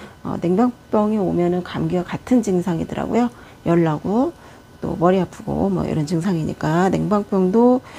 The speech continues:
어, 무서워요. 감기보다 무서워요. <laughs> 저도 알아-, 알아봤거든요.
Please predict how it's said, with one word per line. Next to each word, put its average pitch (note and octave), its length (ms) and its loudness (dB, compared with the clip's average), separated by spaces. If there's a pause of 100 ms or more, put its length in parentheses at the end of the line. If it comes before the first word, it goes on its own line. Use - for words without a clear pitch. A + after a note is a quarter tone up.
(220)
어, D#3+ 60 -4
무서워요. F#3 500 0
감기보다 F3 600 -2
무서워요. D#3 460 -2 (560)
<laughs> E4+ 120 2 (220)
저도 E3+ 140 4
알아-, F3 260 2
알아봤거든요. E3+ 1120 -2